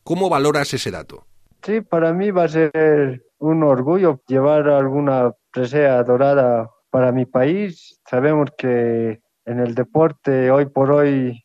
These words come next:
Speaker 2: Bolivia no consiguió ni una medalla y estamos entrenando con ese objetivo y hay que entrenar y dejar todo de nosotros allá en París.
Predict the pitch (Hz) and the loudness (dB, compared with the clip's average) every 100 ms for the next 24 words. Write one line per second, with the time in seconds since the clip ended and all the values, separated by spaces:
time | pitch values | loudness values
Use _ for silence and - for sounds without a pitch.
0 | _ 123 127 147 143 139 139 - 123 127 | _ -2 0 2 2 0 0 -2 -2 -2
1 | 123 135 135 135 135 139 131 127 120 147 | -2 0 0 -2 -2 -2 -2 -2 0 0
2 | 170 151 123 120 113 - _ _ _ 117 | 0 0 -2 -4 -8 -14 _ _ _ -2
3 | 147 147 135 131 131 127 139 135 120 123 | 2 2 0 -2 -2 0 0 0 -2 -2
4 | 139 135 131 - 123 - 185 143 127 123 | -2 0 -2 -2 -6 -2 0 0 0 -2
5 | 113 - _ _ 139 139 143 135 131 131 | -2 -6 _ _ -6 -2 0 -2 0 0
6 | 147 180 185 139 123 120 113 143 139 - | 0 -2 -2 -2 -2 -2 0 -2 -2 0
7 | 147 151 135 123 123 123 120 147 139 127 | 2 4 4 2 0 0 2 0 2 -2
8 | 123 123 135 135 120 120 135 185 | 0 2 2 2 -2 -2 0 -2